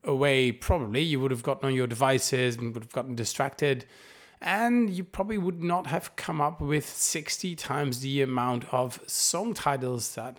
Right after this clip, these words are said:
I asked for. And that's exactly what I want to talk to you about in this episode, which is all about momentum. Sometimes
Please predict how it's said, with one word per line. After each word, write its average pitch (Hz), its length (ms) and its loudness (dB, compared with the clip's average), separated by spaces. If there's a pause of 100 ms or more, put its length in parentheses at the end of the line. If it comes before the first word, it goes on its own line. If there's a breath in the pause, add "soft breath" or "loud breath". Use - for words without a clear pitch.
I 131 120 -4
asked 131 300 0
for. 107 280 -8 (500 loud breath)
And 220 80 4
that's 247 100 8
exactly 262 320 4
what 247 120 10
I - 20 12
want 233 140 6
to - 20 2
talk 220 200 6
to 220 80 4
you 196 100 8
about 175 340 6
in 180 140 2
this 196 160 4
episode, 190 360 4
which 131 120 -2
is - 40 -6
all 196 160 2
about 196 280 2
momentum. 180 680 2
Sometimes 185 720 0